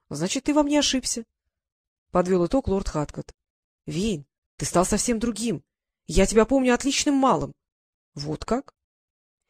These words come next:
Я не имею в виду наши детские юношеские годы. Помню, когда я возмужал, ты, старший, рассказывал про жизнь, знакомил с Лондоном, проявлял ко мне самые искренние дружеские чувства.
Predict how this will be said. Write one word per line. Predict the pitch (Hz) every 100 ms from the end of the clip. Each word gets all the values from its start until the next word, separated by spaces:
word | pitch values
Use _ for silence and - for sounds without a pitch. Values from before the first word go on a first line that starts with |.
| _
Я | 165 202
не | 220 254
имею | 294 269
в |
виду | 262 254
наши | 240 - 208
детские | 226 - 214
юношеские | 208 214 - 170 - 170
годы. | 202 156 143 _ _ _ -
Помню, | 247 254
когда | 220 202 226
я | 220
возмужал, | 185 185 170 220
ты, | 214 247 247
старший, | - 220 - 180
рассказывал | 170 - 226 202
про | 175 170
жизнь, | 160 220 190 - - -
знакомил | 175 185 254 233
с | -
Лондоном, | 202 220 196 180 170 _ _
проявлял | 202 208 233 247
ко | 220
мне | 214
самые | - 220 240 240
искренние | - 214 214
дружеские | 196 208 202 - 196
чувства. | - 170 - 147